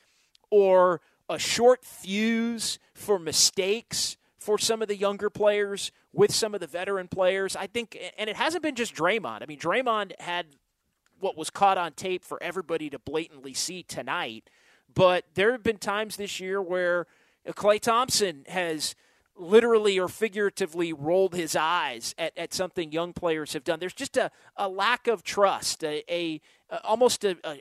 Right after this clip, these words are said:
a shutting down at times from, from the veterans toward the younger players, which I think is, has hurt the younger players' confidence at times, and I think it's just hurt the overall cohesiveness and, and connectivity of this team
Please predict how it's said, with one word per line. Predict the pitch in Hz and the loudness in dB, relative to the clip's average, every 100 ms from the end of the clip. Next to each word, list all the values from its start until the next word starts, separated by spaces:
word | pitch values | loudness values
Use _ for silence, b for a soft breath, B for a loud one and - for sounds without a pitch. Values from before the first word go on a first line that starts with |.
| 180 | -8
a | |
shutting | - - 226 220 220 180 | -4 2 6 6 4 -4
down | - 156 156 170 156 120 104 - | -4 -2 0 -2 -2 -6 -12 -12
at | 147 - | -12 -10
times | - 151 135 123 117 | -8 -8 -8 -10 -14
from, | - 170 151 | -4 -4 -4
from | - 175 165 | -6 -4 -4
the | |
veterans | 151 160 165 156 139 - | -2 -2 0 -4 -6 -8
toward | 170 170 | -6 -6
the | 151 | -4
younger | 135 165 170 | -4 -4 -6
players, | - 165 135 131 | -4 -4 -4 -6
which | 160 - | -8 -6
I | 160 | -6
think | - 196 175 | -6 -8 -8
is, | 139 - | -10 -12
has | 147 117 | -16 -6
hurt | 196 208 | -4 -4
the | 170 | -6
younger | 160 175 170 | -6 -4 -6
players' | - 156 120 - | -4 -6 -6 -10
confidence | - 156 170 - 226 240 254 - - b b b | -14 -10 -10 -4 -4 -4 -6 -10 -12 b b b
at | 202 - | -6 -4
times, | 214 214 226 208 | -4 -4 -4 -4
and | 185 | -4
I | |
think | 190 190 | -6 -8
it's | 175 - | -10 -12
just | 185 - | -14 -12
hurt | - 202 - | -6 -6 -4
the | |
overall | 170 175 170 170 160 | -2 -2 2 0 0
cohesiveness | - 156 131 202 214 - 196 160 160 151 - - b b b b | -4 -8 -8 -10 -10 -6 -6 -4 -6 -4 -6 -10 b b b b
and, | - 180 - | -8 -8 -6
and | 175 165 | -10 -8
connectivity | 185 185 160 - 202 220 220 170 | -4 -4 -4 -4 -4 -2 -4 -8
of | 156 156 135 | -10 -10 -8
this | 160 - | -8 -8
team | - 202 220 175 147 139 | -10 -10 -8 -10 -10 -14